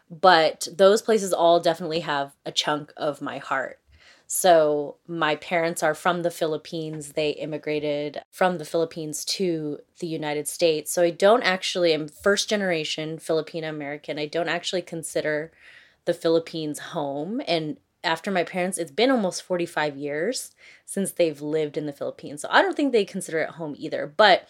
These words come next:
one day I would love to, you know, either become so immersed in the Philippines, keep traveling back there, or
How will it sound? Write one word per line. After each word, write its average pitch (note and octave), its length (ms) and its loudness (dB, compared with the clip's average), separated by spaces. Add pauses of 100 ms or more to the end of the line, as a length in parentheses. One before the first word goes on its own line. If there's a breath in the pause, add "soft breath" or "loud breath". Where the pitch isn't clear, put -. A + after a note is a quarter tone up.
(400 soft breath)
one F#3+ 300 2
day E3 520 4
I E3+ 120 4
would E3 200 0
love D#3+ 600 0
to, D#3 500 -2 (480)
you F3+ 100 -6
know, D#3+ 200 -4
either E3 220 -4
become F#3 380 -2
so G#3 180 -2
immersed E3+ 580 -6 (420)
in F3+ 140 -2
the E3+ 100 2
Philippines, D#3 640 -6
keep - 220 -8
traveling E3 440 -2
back C#3+ 320 -4
there, D#3+ 320 -4 (400 loud breath)
or D#3+ 500 2